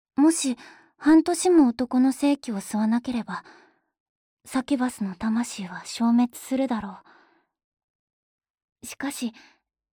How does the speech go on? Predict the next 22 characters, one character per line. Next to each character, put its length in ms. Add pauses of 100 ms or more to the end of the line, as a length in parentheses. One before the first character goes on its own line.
(300)
佐 160
久 140
間 140
ラ 140
イ 60
ラ 120
の 120
主 120
導 280
権 220
は、 180 (600)
サ 180
キ 120
ュ 40
バ 120
ス 120
が 80
握 320
っ 20
て 140
い 100
る。 120